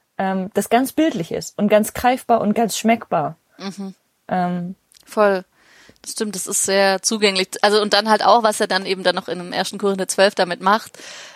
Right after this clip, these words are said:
Speaker 2: ähm,
Speaker 1: Hm.
Speaker 2: dass er nochmal auf die einzelnen Körperteile auch zielt, das ist ja echt,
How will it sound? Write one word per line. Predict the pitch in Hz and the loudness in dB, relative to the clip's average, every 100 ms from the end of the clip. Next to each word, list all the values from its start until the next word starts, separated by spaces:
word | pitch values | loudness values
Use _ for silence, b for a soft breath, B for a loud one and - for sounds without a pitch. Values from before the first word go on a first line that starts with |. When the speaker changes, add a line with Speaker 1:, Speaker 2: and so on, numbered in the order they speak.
| _ | _
Speaker 2:
ähm, | 180 175 175 175 | 2 2 0 -2
Speaker 1:
Hm. | 202 202 - _ | 0 0 -2 _
Speaker 2:
dass | 190 190 | -8 -4
er | |
nochmal | 175 185 | -4 -4
auf | 185 | -8
die | - | -2
einzelnen | - - 190 | -2 -2 -8
Körperteile | - 202 214 - 196 180 | -4 -2 -2 -2 0 2
auch | - - | 0 -2
zielt, | - 190 196 | -4 -4 -6
das | 190 | -6
ist | 185 - - _ | -6 -8 -12 _
ja | - | 0
echt, | - 196 | 0 0